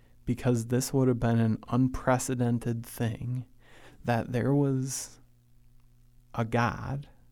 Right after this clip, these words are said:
now the Jewish people could share as they went from place to place. Y-, you know how you guys think that your false gods, these idols that you have, they have all these expectations of you, and you,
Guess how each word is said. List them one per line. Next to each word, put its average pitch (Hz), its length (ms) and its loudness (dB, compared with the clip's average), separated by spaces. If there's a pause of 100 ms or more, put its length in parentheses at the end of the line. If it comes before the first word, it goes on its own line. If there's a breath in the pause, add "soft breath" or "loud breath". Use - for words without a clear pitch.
(300)
now 113 500 -4 (180)
the 95 100 -6
Jewish 120 500 -2
people 120 320 0
could 117 260 -6 (260)
share 120 680 -4 (640 soft breath)
as 113 240 -2
they 117 140 2
went 117 420 0
from 117 180 0
place 117 460 0
to - 100 -4
place. 110 520 -2 (580 loud breath)
Y-, - 140 -8
you - 280 0
know 139 120 6
how 151 120 4
you 139 280 4
guys 131 640 0 (260)
think 131 360 4
that 120 140 2
your 127 480 4 (160)
false 127 460 2
gods, 117 440 -2
these 123 220 2
idols 131 400 4
that 123 160 2
you 123 120 4
have, 117 400 2 (580 loud breath)
they 113 100 2
have 135 280 4
all 127 120 6
these 127 220 4
expectations 123 1000 2
of 117 200 2
you, 123 180 6
and 117 160 4
you, 117 140 2